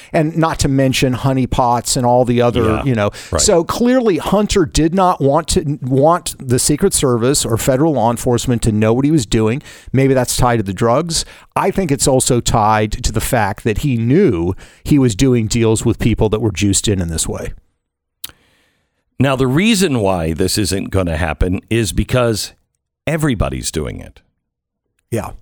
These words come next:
Speaker 1: a lot of people are. Yeah, there's no, there's no question about it. Um, and it's a bipartisan problem.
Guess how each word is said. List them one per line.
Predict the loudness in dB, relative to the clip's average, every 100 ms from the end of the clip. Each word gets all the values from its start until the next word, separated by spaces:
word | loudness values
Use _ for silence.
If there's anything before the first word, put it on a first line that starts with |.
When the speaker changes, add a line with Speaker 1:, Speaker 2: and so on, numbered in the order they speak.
| -2
Speaker 1:
a |
lot | 2 2
of | 0
people | 0 0 -2
are. | -2 -2
Yeah, | -2 0
there's | -2 0
no, | 0
there's | 2 0
no | 0
question | 0 -2 -2 -4
about | -2 -2 -2
it. | -6 -6 0
Um, | 2 2 0 -4 -2
and | 0
it's | 0
a |
bipartisan | 0 0 0 0 0 0 0
problem. | 2 0 0 -6 -8